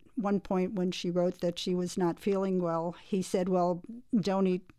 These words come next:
kosher food." <laughs> And her parents, uh, were very religious. Her grandfather was the chief rabbi of Hamburg. So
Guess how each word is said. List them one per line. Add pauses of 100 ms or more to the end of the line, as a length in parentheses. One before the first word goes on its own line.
(120)
kosher
food."
<laughs>
And
her
parents,
uh,
were
very
religious.
Her (420)
grandfather
was
the
chief
rabbi
of
Hamburg. (400)
So